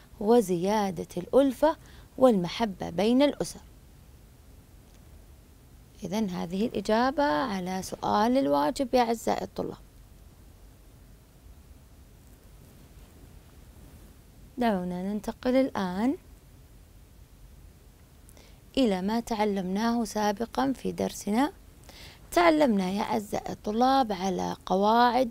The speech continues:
مهمة في تعامل الزوجة مع أهل زوجها. ذكرنا عدة نقاط مهمة يا أعزائي الطلاب، ومن أهم النقاط التي لابد ال-، التي تعرفنا عليها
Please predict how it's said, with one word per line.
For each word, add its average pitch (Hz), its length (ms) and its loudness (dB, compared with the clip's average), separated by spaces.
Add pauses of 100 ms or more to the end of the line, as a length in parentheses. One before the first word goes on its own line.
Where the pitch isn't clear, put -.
مهمة 220 760 4 (400)
في 240 300 2
تعامل 277 840 0
الزوجة 254 680 2 (240)
مع 190 240 0 (140)
أهل 240 460 0
زوجها. - 460 0 (800)
ذكرنا 185 440 -2
عدة 226 420 -2 (100)
نقاط 226 540 0
مهمة 220 360 2
يا - 100 -4
أعزائي 175 480 -8
الطلاب، 190 460 -6 (440)
ومن 392 340 2
أهم 233 260 4
النقاط 185 580 -2
التي 185 320 -4
لابد 185 380 -2 (120)
ال-، 175 280 -6
التي 208 360 -4
تعرفنا 202 560 -2
عليها 175 420 -2